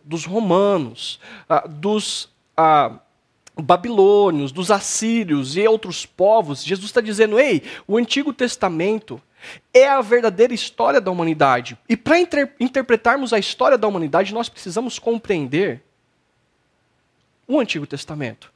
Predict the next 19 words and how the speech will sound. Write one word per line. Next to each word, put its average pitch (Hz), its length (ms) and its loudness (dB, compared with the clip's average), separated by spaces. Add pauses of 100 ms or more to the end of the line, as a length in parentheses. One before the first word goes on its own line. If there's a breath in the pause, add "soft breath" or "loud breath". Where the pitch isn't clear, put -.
(520 loud breath)
Toda 294 180 0
a - 20 2
história 269 360 0
narrada 175 280 0
no 147 120 -4
Antigo 139 180 -12
Testamento. 139 500 -10
E 196 40 -8
Jesus, 233 600 -6
o 208 140 2
Antigo 254 260 -4
Testamento, 202 680 -4
e 156 40 -4
Jesus 175 320 -4
cria 208 280 -4
nisso 190 320 -6
que - 120 -16
Deus 208 640 -4
começa 185 800 -2